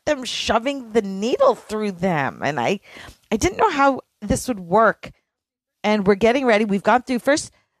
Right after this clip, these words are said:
the way this class is set up, which I really appreciated, is the one oh one class was about blood pathogens and safety and best practices when doing any sort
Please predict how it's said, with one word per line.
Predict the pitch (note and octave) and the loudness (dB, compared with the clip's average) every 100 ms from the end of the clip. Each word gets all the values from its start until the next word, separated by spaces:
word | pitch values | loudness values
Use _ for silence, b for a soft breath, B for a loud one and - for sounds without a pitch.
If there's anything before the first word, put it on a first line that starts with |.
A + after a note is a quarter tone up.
| - | -2
the | G#3 | 4
way | B3 | 6
this | C#4+ E4+ | 4 0
class | - B3+ B3 | -2 -2 -2
is | - | -2
set | A#3 | 0
up, | G3+ | 0
which | G3+ G3+ | -2 -2
I | |
really | G3 F#3+ | 0 2
appreciated, | G3 - F3+ - E3 C#3 B2+ b b b - | 0 -2 -4 0 0 0 -2 b b b 0
is | G3 | 0
the | - F3 | 2 2
one | F#3 A#3+ | 4 4
oh | C#4+ | 2
one | G#3+ G#3+ A3+ | 4 2 0
class | - E3+ A#2 - - - _ _ | -4 -2 -2 -4 -12 -14 _ _
was | - - | -6 -4
about | F3 G3 F3+ E3+ | 2 2 2 -2
blood | F3 F#3 F#3+ - | 2 2 2 -2
pathogens | F#3 E3 E3+ D#3 C#3 - C#3 | -2 -2 -4 -4 -6 -6 -12
and | C#3+ | -8
safety | - - F3+ - - C#3+ | -2 2 0 -2 -6 -4
and | - D#3 | -4 -2
best | E3 F3 - | 0 0 -2
practices | - F3 - - - G#2+ - - B B B - | -2 -2 -2 -10 -6 -6 -6 -12 B B B -8
when | E3+ F#3+ F3 E3+ - | 2 4 4 2 -6
doing | E3 G3+ F#3+ - | -2 0 0 -2
any | F#3+ G#3 | -2 -2
sort | - A3+ G3 F#3+ | 0 4 4 4